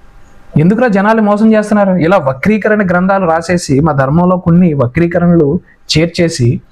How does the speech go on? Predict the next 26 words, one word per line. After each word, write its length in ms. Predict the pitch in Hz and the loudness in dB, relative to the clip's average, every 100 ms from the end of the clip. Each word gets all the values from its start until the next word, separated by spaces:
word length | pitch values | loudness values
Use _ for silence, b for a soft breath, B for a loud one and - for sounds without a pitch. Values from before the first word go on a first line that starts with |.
| - | -4
అవి 120 | 135 | -2
ప్రచారం 540 | 143 135 131 185 190 175 | 0 -2 -2 0 0 0
చేసి, 240 | 170 185 | 0 0
అవే 360 | 123 156 220 220 B B - | 0 0 0 -2 B B -2
భారతీయ 360 | 139 175 180 185 | 2 2 0 0
గ్రంథాలు, 380 | 175 170 180 | 0 0 0
అదే 220 | 170 156 190 | 0 0 0
దైవ 260 | 160 160 | 0 0
గ్రంథాలుగా 720 | 170 170 170 165 165 147 - - - - | 0 0 0 0 0 0 -2 -8 -14 -2
మీరు 200 | 113 175 | 0 0
ప్రచారం 440 | 180 185 196 202 | 0 0 0 0
చేసి, 160 | 202 202 | 0 2
మళ్ళీ 220 | 175 196 | 2 2
అందులో 240 | 180 185 202 | 2 2 0
ఉన్న 120 | 202 | 0
బొక్కలు 300 | 202 196 202 | 0 0 0
మళ్ళీ 200 | 185 208 | 0 0
మీరే 200 | 196 214 | 0 0
బయటకు 260 | 196 196 | 0 0
తీసి, 240 | 190 180 - - _ - - - | -2 -2 -6 -20 _ -20 -20 -2
మీరు 260 | 120 160 202 | 0 2 2
రాసిన 340 | 208 202 220 | 2 2 0
గ్రంథాల 320 | 208 202 202 202 | 0 0 2 2
వక్రీకరణ 440 | 180 202 196 196 | 0 0 0 0
నుంచి 320 | 196 196 185 | 2 2 2
మీరే 500 | 185 175 233 220 - | 0 2 2 0 -6